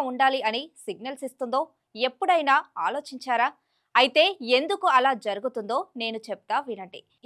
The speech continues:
ఇంతవరకు మనం ఇష్టానుసారం తిన్నా, నిద్రపోయినా, పనిచేసినా శరీరం మేనేజ్ చేసేది. కానీ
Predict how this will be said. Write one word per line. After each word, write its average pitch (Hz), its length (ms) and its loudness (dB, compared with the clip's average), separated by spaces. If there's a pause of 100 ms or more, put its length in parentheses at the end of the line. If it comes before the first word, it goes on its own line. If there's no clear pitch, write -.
ఇంతవరకు 381 520 0
మనం 302 180 0 (140)
ఇష్టానుసారం 277 760 0
తిన్నా, 220 280 -2 (280)
నిద్రపోయినా, 226 560 0 (240)
పనిచేసినా 233 560 -2 (240)
శరీరం 262 460 0 (220)
మేనేజ్ 220 320 -6 (100)
చేసేది. 185 380 -12 (480)
కానీ 247 220 6